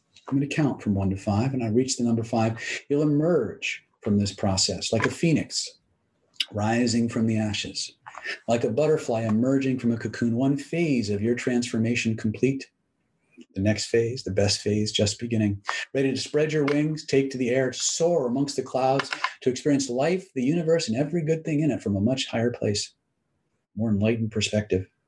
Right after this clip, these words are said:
Number one, feel yourself returning to this place we call reality, ready to take it to the next level. Number two,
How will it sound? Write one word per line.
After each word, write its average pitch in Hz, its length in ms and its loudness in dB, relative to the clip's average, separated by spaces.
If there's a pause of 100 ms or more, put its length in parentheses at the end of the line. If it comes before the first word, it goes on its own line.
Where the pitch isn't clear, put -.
(960)
Number 147 220 2
one, 107 300 -4 (680)
feel 160 560 0
yourself 139 460 0
returning 110 500 0
to - 100 -10
this 104 140 2
place 104 340 2
we 110 80 0
call 104 260 0
reality, 107 280 0
ready 143 220 4
to 156 100 -4
take 151 200 0
it - 80 -4
to - 80 -2
the 135 40 2
next 131 240 0
level. 101 380 0 (880)
Number 156 240 2
two, 110 360 0